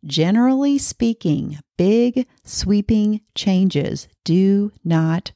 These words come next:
stick. Small tweaks and adjustments, what I like to call one degree turns that are easy to do,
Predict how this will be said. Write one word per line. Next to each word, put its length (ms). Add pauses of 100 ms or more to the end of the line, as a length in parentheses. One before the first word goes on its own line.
stick. 600 (760)
Small 960 (120)
tweaks 680 (120)
and 200
adjustments, 880 (280)
what 140
I 180
like 220
to 80
call 480
one 260
degree 320
turns 640
that 240
are 280
easy 460
to 140
do, 480